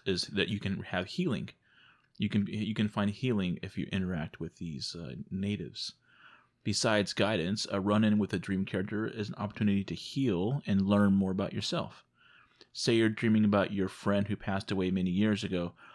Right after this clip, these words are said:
Speaking to him, asking him questions you may have always wished to ask can have profound effects on your waking life.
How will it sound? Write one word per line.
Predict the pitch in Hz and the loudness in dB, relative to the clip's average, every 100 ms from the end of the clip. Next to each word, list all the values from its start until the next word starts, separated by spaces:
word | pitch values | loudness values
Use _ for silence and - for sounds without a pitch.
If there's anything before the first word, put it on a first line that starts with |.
| - | -18
Speaking | - 185 170 135 | -4 -4 0 -2
to | 113 | 0
him, | 120 113 113 - | 0 0 0 -2
asking | 107 113 - 113 | -4 -4 -2 0
him | 202 | 0
questions | - 101 - 95 98 | 0 -2 0 0 0
you | 98 | 0
may | 92 92 | 0 0
have | 98 95 92 | -2 -2 -2
always | - - 92 90 87 | -6 -2 0 0 -2
wished | 95 95 - - | -2 -4 -2 -8
to | - - | -8 -8
ask | 87 - - - | -8 -6 -10 -10
can | - 101 | -6 -4
have | 98 98 | -4 -4
profound | - - 107 101 | -6 -2 -2 0
effects | 98 98 95 - | -2 -4 -6 -6
on | 98 92 | -4 -2
your | 85 | -2
waking | 76 90 87 87 | -2 -4 -2 -4
life. | 82 87 - - | -4 -4 -8 -14